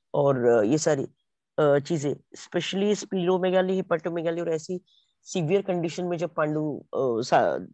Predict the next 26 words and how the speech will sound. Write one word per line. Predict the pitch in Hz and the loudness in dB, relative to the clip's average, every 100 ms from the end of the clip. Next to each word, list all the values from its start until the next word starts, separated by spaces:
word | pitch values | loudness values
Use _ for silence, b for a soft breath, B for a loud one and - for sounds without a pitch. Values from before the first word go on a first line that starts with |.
| _ - | _ -4
दिखता | 160 - 160 | -4 -2 -2
है, | 151 120 b b b _ - | -2 -6 b b b _ -2
उस | 196 190 | -2 0
वक्त | 190 196 | -2 -2
में | 185 | -6
सर | 190 190 | -2 -2
patient | 165 175 165 185 165 | -2 -6 -4 -6 -4
की | 190 | -2
अवस्था, | 151 160 - 170 160 | 0 -2 -2 -4 -2
मत-, | - - 139 139 | -4 -8 -8 -6
बहुत | 170 165 | -6 -4
जल्दी | 175 170 | -4 -2
ओज | 156 165 147 b b b b _ | 0 0 -2 b b b b _
चिंता | - 170 147 165 | 0 2 4 2
की | 156 160 | 2 2
तरफ | 151 143 | 2 4
जाता | 139 139 139 | 2 0 -2
है | 135 | -2
और | 135 | 0
हमें | 139 143 143 | 0 0 2
patient | 143 147 147 151 | 0 0 -4 -2
का | |
यापकत्व | 143 139 - 143 151 | -4 -4 -4 -4 -4
easily | 143 123 147 147 | -4 -4 -4 -4
नहीं | 131 | -6
मिलता, | 123 123 - | -8 -12 -14